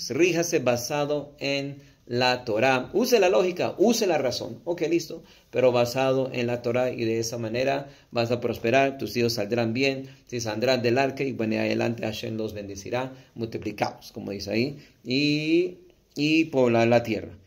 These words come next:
Entonces salió el Noach y sus hijos, y su mujer y las mujeres. ¿Qué aprendemos más?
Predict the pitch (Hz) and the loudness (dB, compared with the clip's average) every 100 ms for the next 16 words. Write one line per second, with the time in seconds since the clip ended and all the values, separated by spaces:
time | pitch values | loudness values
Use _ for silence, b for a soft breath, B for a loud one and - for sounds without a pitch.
0 | b - 113 113 113 147 143 151 131 135 | b -6 -4 0 4 4 4 2 2 0
1 | 151 156 202 202 202 B 147 147 143 131 | -2 2 4 4 0 B -2 2 2 4
2 | 147 180 165 135 120 104 98 - 170 185 | 4 4 4 4 4 2 0 4 4 4
3 | 180 180 180 214 - | 2 2 4 4 2